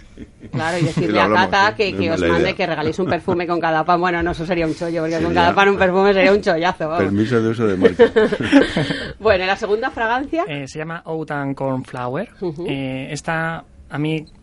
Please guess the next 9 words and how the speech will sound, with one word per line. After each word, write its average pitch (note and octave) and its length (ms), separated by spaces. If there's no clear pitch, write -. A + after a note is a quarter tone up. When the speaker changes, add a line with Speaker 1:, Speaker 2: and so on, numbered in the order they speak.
Speaker 4:
me D3 140
sorprendió C#3 540
también C#3 280
bastante, C3 440
eh, B2+ 160
gratamente. C3 480
De C3+ 80
hecho, D3+ 420
eh, C3 340